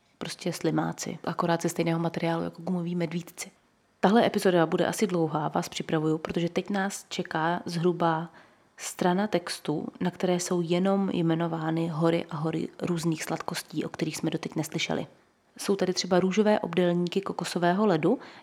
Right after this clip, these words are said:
Já vůbec nevím, co to má být, ale zní to strašně dobře. Je tu taky opět zmínka o těch levitujících šerbetových koulích a tady už jsou teda správně pojmenovány jako šumivé bzučivky,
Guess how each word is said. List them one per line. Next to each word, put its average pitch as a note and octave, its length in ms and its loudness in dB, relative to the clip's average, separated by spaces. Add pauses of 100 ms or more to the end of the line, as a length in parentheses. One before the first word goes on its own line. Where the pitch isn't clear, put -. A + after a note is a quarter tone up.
Já E3 60 2
vůbec F#3 260 2
nevím, F#3 220 2
co - 120 -10
to F#3+ 80 -2
má G3 200 2
být, D#3 260 -4
ale E3+ 200 2
zní E3+ 180 2
to E3 140 -2
strašně - 640 -2
dobře. D3 320 -6 (520)
Je G3 100 4
tu - 80 -2
taky G3 240 2
opět F#3+ 220 4
zmínka F3 480 4
o - 80 0
těch D#3+ 220 -4
levitujících F3+ 720 -2
šerbetových D#3+ 600 -2
koulích A#3 580 0
a - 80 0
tady E3+ 200 0
už - 120 -4
jsou E3+ 120 -4
teda E3 180 -2
správně E3+ 460 -2
pojmenovány D#3 800 2
jako D#3 240 -4
šumivé A#3+ 560 4
bzučivky, A#3 680 -4